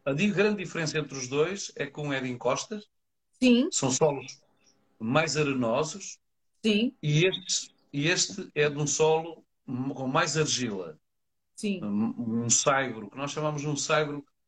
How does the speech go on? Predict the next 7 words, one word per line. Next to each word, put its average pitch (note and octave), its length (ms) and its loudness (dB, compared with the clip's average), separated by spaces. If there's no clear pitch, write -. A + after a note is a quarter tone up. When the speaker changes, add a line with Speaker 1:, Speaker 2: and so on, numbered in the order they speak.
Speaker 1:
nós D3+ 200 2
até D3+ 160 0
lhe C#3 60 0
chamamos C#3 400 -2
um C#3 100 0
granito B2+ 480 -2
podre. F#2+ 420 -4